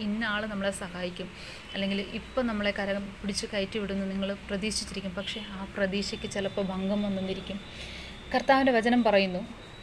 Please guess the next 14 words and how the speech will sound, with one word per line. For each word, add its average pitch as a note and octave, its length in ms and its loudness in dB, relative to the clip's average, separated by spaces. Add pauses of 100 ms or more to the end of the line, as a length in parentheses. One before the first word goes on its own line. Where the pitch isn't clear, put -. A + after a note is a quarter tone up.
(160)
ശ്വാസ-, A#3 480 4 (440)
നമ്മൾ, A3+ 180 4 (260)
ആ, - 20 4 (200)
ഈ - 20 6 (140)
മൂക്കിൽ C4 360 4 (840)
ശ്വാസ-, A3+ 440 2 (140)
ശ്വസിക്കുന്ന A#3+ 520 2 (180)
ശ്വാസമുള്ള A3 600 0
ഒരു G#3+ 200 4
മനുഷ്യനെ G#3+ 440 2
നമ്മൾ G3+ 220 4
എന്ത് G#3 140 2
ചെയ്യരുത്, F3+ 280 2 (160)
നമ്മൾ G#3+ 160 0